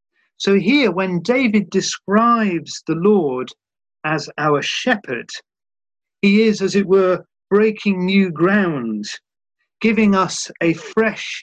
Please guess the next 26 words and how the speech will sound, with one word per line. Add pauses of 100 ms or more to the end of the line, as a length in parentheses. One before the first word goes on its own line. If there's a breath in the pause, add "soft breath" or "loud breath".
image, (640)
an
image
that,
of
course,
he
himself (280)
was
familiar
with (380)
as (100)
a
shepherd
boy. (1900 soft breath)
But
as
well
as
all
the
beautiful, (260)
uh,
images
of
strength